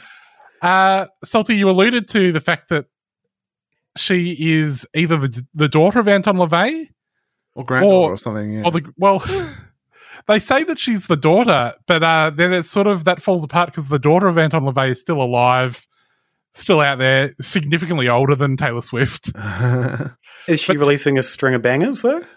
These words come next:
Speaker 1: No, I don't think so. Taylor
Speaker 3: Yeah,
Speaker 1: Swift
Speaker 3: right.
Speaker 1: does bear a resemblance to her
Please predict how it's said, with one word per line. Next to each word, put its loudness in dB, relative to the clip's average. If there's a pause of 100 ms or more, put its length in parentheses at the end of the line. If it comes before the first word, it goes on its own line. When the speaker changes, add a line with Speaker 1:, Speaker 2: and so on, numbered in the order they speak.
(480)
Speaker 1:
No, 0
I 2
don't 0
think -8
so. -4 (100)
Taylor -2
Speaker 3:
Yeah, -2
Speaker 1:
Swift -2
Speaker 3:
right. -10
Speaker 1:
does 0
bear 0
a 2
resemblance -2
to -2
her 0